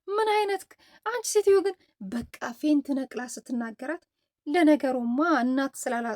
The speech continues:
ስላላሳደገችሽ የእናትን ፍቅርና የእናትን ክብር የት ታውቂያለሽ አንቺ?" አለቻት። "ሲጀመርማ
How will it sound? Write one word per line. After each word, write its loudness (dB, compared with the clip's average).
ስላላሳደገችሽ -6
የእናትን -2
ፍቅርና -6
የእናትን 0
ክብር -8
የት -14
ታውቂያለሽ -12
አንቺ?" -10
አለቻት። -12
"ሲጀመርማ 4